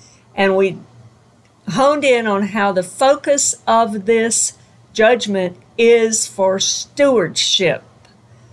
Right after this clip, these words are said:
faithfulness or unfaithfulness in stewardship. This is all about stewardship.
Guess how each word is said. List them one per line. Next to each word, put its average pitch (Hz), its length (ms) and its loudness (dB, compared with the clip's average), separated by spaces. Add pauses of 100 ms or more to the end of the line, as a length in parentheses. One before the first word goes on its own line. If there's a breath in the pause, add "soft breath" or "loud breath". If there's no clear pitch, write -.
(360 soft breath)
faithfulness 277 1200 -2
or 220 180 2
unfaithfulness 202 1200 -2 (400 soft breath)
in 254 500 2 (220)
stewardship. 208 1080 -2 (120)
This 185 280 -4
is 185 260 -2
all 233 260 2
about 214 440 0
stewardship. 180 840 -2